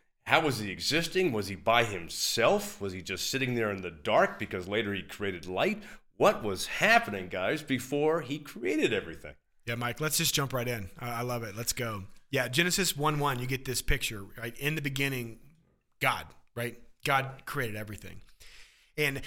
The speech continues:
Speaker 2: d-, I don't know if you, did you guys ever see that very first Thor movie,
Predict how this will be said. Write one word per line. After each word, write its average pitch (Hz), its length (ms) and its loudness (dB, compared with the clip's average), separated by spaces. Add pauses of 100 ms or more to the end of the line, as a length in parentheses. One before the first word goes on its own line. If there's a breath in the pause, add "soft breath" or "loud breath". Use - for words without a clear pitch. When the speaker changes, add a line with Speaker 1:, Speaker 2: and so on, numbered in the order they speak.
(140 loud breath)
Speaker 2:
d-, 147 80 -6 (180)
I 160 40 2
don't 185 60 6
know - 20 2
if 175 80 -2
you, 156 60 -4
did 147 180 -6
you 160 60 0
guys 190 200 4
ever 175 120 2
see 160 180 0
that 139 240 -4
very 143 280 4
first - 580 -2
Thor 127 240 -2
movie, 127 460 -4